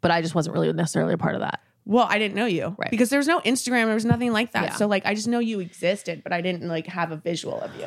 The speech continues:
Speaker 1: Right. So I was coming back from boarding school. Our friend was like, "We have to hang out there." And apparently it's a, this big task.
Speaker 2: Mm-hmm.
Speaker 1: And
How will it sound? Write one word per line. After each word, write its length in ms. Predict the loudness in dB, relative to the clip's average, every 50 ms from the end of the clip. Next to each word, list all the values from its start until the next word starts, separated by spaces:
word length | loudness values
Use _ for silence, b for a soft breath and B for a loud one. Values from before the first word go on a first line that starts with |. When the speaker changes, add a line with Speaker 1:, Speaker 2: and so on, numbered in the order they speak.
| -8 -4
Speaker 1:
Right. 180 | 0 0 2 2
So 80 | 4 4
I 40 | 4
was 80 | 2
coming 160 | 2 0 0 0
back 140 | 0 -2
from 100 | -2 0
boarding 280 | 0 2 2 2 0 -2
school. 600 | -2 0 2 4 4 4 4 4 2 0 -4 -8 _ _ _ _ _ _ _ _ -2
Our 80 | -2
friend 240 | 0 2 2 2 2
was 120 | 2 2 2
like, 200 | 2 2 2 2
"We 120 | 2 2 2
have 200 | 2 2 -2 -2
to 80 | -2 -4
hang 140 | -2 -2 -2
out 140 | -2 0
there." 200 | 0 0 0 0
And 100 | 0 0
apparently 260 | 0 2 2 2 2 2
it's 120 | 2 0
a, 60 | 0 0
this 140 | 0 -2 -2
big 220 | 0 0 0 0 0
task. 400 | -2 0 0 0 -2 -2 -2 -2
Speaker 2:
Mm-hmm. 300 | -2 -2 -2 -2 -4 -6 -8 B B B _ -2
Speaker 1:
And 800 | 0 2 2 2 2 2 2 2 2 0 0 -2 -2 -4 -6 -8